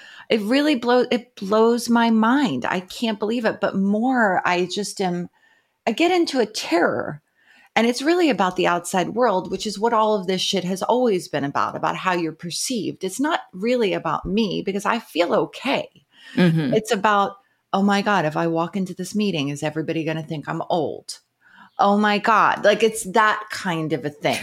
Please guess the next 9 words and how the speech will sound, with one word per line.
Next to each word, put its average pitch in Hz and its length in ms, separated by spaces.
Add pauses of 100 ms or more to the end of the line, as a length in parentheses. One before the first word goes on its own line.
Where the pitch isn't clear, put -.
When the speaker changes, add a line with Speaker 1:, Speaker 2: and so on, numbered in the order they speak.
Speaker 2:
Well, - 140
I 320 80
think 330 260
that's 233 220
probably 175 500
a 165 80
little 165 240
compulsive. - 720 (260)
Speaker 1:
Yes, - 440